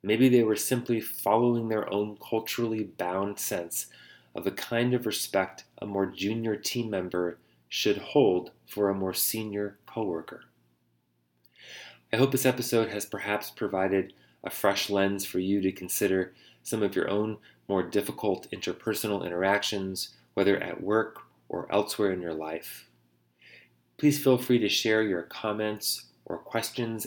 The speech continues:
at I C C I model at gmail dot com.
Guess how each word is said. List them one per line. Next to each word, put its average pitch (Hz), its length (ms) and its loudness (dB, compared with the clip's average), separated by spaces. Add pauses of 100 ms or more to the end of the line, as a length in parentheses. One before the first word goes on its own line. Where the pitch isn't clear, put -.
at 87 180 -10
I 101 200 0
C - 240 -8
C 101 260 -2
I 90 160 0
model 104 580 0
at 85 220 -6
gmail 98 380 -2
dot 85 180 -10
com. 107 480 -4